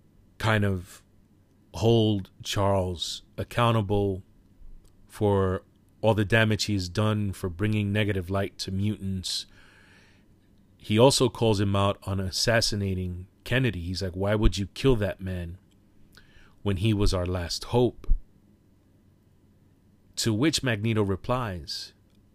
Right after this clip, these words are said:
"I didn't kill him, I was trying to save him." Xavier kind of laughs it off. He's like, "Yeah, why would you want to save him?"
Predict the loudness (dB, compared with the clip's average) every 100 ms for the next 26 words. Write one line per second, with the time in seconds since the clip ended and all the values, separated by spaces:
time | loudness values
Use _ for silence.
0 | -6 -2 -2 -4 -2 0 0 -4 -8 -10
1 | -8 -8 -8 -8 -8 -4 -4 -4 -8 -16
2 | -18 -20 -20 -20 -20 -20 _ -20 -20 _
3 | _ _ _ -2 2 4 4 4 2 2
4 | 0 -2 -2 0 -2 0 -2 -2 -2 -2
5 | -2 -2 0 2 4 4 4 0 -4 -6
6 | -2 -2 -4 -10 -14